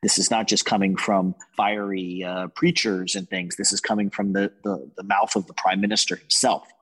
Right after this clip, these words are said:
So, you know, very senior political authorities, uh, delivering these kinds of hateful and, and dehumanizing speeches. Secondly, we've now seen the targeting based on ethnicity of Tigrayans. So in the capital of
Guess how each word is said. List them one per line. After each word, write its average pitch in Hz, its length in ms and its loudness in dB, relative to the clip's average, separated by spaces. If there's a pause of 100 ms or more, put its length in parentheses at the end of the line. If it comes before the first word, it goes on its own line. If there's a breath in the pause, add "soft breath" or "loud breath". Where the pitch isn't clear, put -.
(380 loud breath)
So, 92 600 2
you 107 80 -6
know, 95 160 -6
very 107 240 2
senior 98 460 0
political 101 460 -2
authorities, 101 640 -2 (280 loud breath)
uh, 92 60 -2
delivering 101 560 2
these 95 220 -2
kinds 92 340 -2
of 87 180 -2 (140)
hateful 98 460 2
and, 90 260 0
and 92 320 -2
dehumanizing 90 720 2
speeches. 92 560 0 (340 loud breath)
Secondly, 135 400 0
we've 107 260 2
now 107 200 2
seen 104 460 -2 (180)
the 104 60 -6
targeting 117 760 0
based 107 300 -2
on 95 380 -2
ethnicity 92 720 -2
of 98 220 -2
Tigrayans. 98 680 -2
So 101 320 0 (280 loud breath)
in 95 100 -2
the 92 80 -2
capital 107 600 2
of 95 440 0